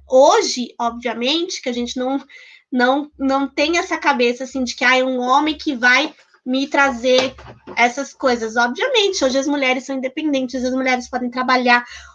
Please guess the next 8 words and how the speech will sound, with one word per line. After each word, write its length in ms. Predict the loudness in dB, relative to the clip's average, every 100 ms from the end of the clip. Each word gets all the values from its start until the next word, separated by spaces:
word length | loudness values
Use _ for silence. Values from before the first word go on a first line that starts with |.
| 2
Hoje 240 | 4 4
a 40 | 2
gente 240 | 0 -2
conquis-, 380 | -2 -4 -6 -8
tem 280 | -4 -2 -4 -10 _ _ 0
mil 420 | 2 4 6 6 4 2 -4
conquistas 840 | -2 -2 -4 0 0 2 -2 -4 -4
que 140 | -6